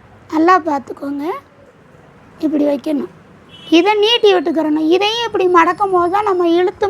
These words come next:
மடக்கையில என்ன பண்ணிடுவோம், ஒரு நூல் முன்ன பின்ன வந்துடும். அதனால இதை நேராவே வச்சுக்கிட்டு, இது ரெண்டையும் இப்படி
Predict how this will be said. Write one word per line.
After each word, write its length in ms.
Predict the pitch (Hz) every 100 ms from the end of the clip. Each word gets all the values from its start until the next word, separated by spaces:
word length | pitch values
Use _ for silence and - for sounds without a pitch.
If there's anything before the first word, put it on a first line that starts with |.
| 381
மடக்கையில 520 | 330 330 359 339 330 392 494 - - - - 349
என்ன 120 | 392 427
பண்ணிடுவோம், 460 | 392 370 359 427 392
ஒரு 120 | 370 359
நூல் 180 | 381 415 381
முன்ன 220 | 359 381 370
பின்ன 180 | 370 392 339
வந்துடும். 500 | 330 330 320 359 494 - - - - 330
அதனால 260 | 330 381 440
இதை 120 | 370 339
நேராவே 420 | 349 392 403 403 415
வச்சுக்கிட்டு, 500 | 349 - 294 294 302 359 523 - _ _ _ - 330
இது 120 | 381
ரெண்டையும் 420 | 381 392 392 415 427
இப்படி 180 | 349